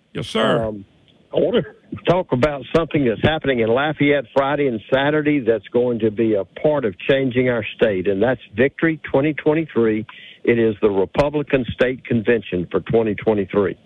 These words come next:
Speaker 2: Um, and we've got some exciting uh, celebrities coming. We're gonna do a lot of work in changing the state. If you wanna come,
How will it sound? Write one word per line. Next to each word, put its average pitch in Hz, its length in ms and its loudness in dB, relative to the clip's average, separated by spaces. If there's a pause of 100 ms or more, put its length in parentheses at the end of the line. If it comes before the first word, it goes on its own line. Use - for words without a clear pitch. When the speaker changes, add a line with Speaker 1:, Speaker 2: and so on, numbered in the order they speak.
(840)
Speaker 2:
Um, 92 460 0 (160)
and 107 140 4
we've 110 160 -2
got 127 180 0 (100)
some 117 140 2
exciting 127 720 -2 (340)
uh, 95 180 0 (120)
celebrities 147 520 0 (120)
coming. 147 440 -2 (120)
We're 107 140 2
gonna 104 260 0
do 104 240 0
a - 20 0
lot 120 520 0
of 127 100 0
work 117 340 -2
in 101 80 2
changing 107 540 0
the - 80 -16 (120)
state. 98 300 -2 (1000)
If 117 200 0
you 110 160 0
wanna 131 280 0
come, 127 600 0